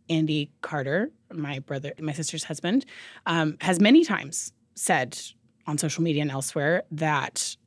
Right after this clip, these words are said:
um, I am lying,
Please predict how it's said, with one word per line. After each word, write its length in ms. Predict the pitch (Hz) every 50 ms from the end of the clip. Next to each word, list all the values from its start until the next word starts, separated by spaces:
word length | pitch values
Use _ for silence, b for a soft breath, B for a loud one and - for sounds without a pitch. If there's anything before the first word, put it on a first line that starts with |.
| _ -
um, 500 | 160 156 151 143 139 143 143 - - - _ _ _ _ _ _ -
I 80 | 165
am 260 | 156 151 147 143 135 - _ _ - 156 175 - -
lying, 600 | 175 165 160 143 - - 143 143 160 180 208 -